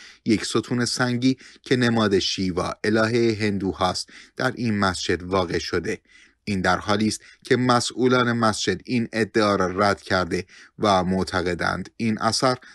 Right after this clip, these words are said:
در واقع یک چشمه است. در همین راستا، پنج نفر از زنان هندو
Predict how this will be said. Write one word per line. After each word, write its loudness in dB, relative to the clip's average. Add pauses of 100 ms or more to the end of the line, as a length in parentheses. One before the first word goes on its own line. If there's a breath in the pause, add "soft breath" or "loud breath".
(160 loud breath)
در 2
واقع 0
یک 0
چشمه -2 (100)
است. -12 (600 soft breath)
در -4
همین -2
راستا، 2 (280 loud breath)
پنج 0
نفر 2
از 2
زنان 0
هندو -2